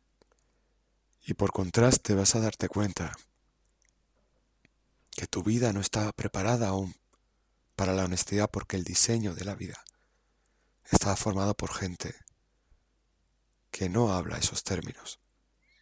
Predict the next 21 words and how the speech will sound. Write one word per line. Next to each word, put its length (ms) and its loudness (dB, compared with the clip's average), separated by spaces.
Cambia 340 6
tu 120 2
lenguaje 460 4
y 40 -4
cambia 240 4
tu 120 0
realidad 480 0
porque 400 -6
al 180 -2
dar 160 4
ese 180 2
paso 240 -2
adelante 500 -2
no 140 2
hay 120 0
opción 360 -2
para 200 -4
que 120 -6
tu 100 -6
vida 240 0
transite 640 -4